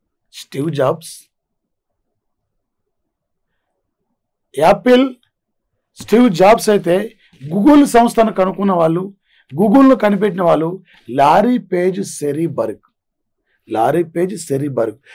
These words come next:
ఇలా Google సంస్థ ఆల్ఫాబెట్ కంపెనీలకు సీఈఓగా పనిచేస్తుంది కూడా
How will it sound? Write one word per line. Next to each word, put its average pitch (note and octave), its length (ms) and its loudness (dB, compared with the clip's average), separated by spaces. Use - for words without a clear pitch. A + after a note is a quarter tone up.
ఇలా C3 160 -2
Google G#3 280 2
సంస్థ G3+ 280 -4
ఆల్ఫాబెట్ C#4+ 800 2
కంపెనీలకు G3 640 0
సీఈఓగా D4 680 4
పనిచేస్తుంది G3 540 0
కూడా E3 180 0